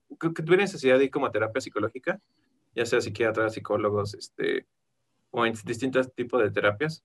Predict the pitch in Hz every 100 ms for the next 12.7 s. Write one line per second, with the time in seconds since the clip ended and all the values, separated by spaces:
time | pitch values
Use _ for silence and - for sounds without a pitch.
0 | _ - 110 113 104 113 107 104 104 104
1 | 101 113 107 104 - - - _ _ _
2 | _ _ - 139 147 160 147 143 165 151
3 | 143 147 139 117 110 127 123 - 107 101
4 | 101 104 120 123 - 131 113 - _ -
5 | 117 - 139 143 - 139 135 131 127 139
6 | 131 - 107 104 110 117 123 123 _ _
7 | _ - 165 160 151 143 110 107 104 110
8 | 113 123 123 104 120 - - 107 107 104
9 | 92 92 - 104 101 107 110 113 135 -
10 | 107 107 107 104 107 113 107 107 107 120
11 | 107 120 104 95 101 104 113 - 95 104
12 | 107 101 95 101 104 110